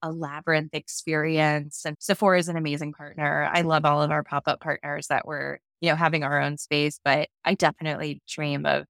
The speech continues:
the Aesop of it all and creating a space that our customers and community can come to and have a little Crown Affair journey. I definitely have a number of ideas. So stay tuned. I think it'll be year five that this all happens, 'cause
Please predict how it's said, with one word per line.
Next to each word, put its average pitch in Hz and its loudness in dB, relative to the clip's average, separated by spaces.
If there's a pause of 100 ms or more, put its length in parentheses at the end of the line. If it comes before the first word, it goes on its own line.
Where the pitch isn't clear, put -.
(120)
the 143 2 (140)
Aesop 151 -2
of 139 -4
it 143 4
all 135 4
and 135 -4
creating 139 -6
a 139 -8
space 139 -6
that 135 -2 (180)
our 151 0
customers 143 -6
and 143 -12
community 139 0
can 143 -8
come 143 -8
to - -4
and 147 2
have 143 -2
a 143 2
little 139 2
Crown 143 -4
Affair 139 -2
journey. 135 -2 (300)
I 196 4
definitely 285 4
have 233 2
a 208 6
number 165 4
of 160 -2
ideas. 143 -2
So 165 2 (120)
stay 240 0
tuned. 262 0 (120)
I 214 0
think 208 -2
it'll 220 0
be 214 -6
year 196 0 (100)
five 226 4
that 269 -4
this 330 -2
all 349 8 (100)
happens, 392 0 (280)
'cause 196 0